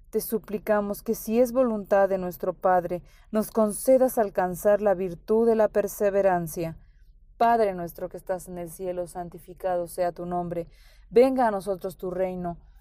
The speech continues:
Hágase, Señor, tu voluntad en la tierra como en el cielo. Danos hoy nuestro pan de cada día.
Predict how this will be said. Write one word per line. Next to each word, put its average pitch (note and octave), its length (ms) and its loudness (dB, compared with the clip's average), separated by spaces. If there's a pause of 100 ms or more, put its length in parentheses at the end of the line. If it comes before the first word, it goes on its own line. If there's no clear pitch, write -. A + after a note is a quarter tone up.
(100)
Hágase, B3 440 -2
Señor, G3 480 -2
tu G3+ 160 -4
voluntad F#3+ 600 0
en F#3+ 120 0
la F#3 100 0
tierra A#3 480 2
como F3+ 220 -6
en F3 80 -6
el F3 120 -4
cielo. F3 520 -2 (520)
Danos B3+ 540 -2
hoy G3+ 180 4
nuestro G3 320 -6
pan F#3+ 300 -2
de G3 120 -6
cada F#3 320 0
día. F#3 320 -4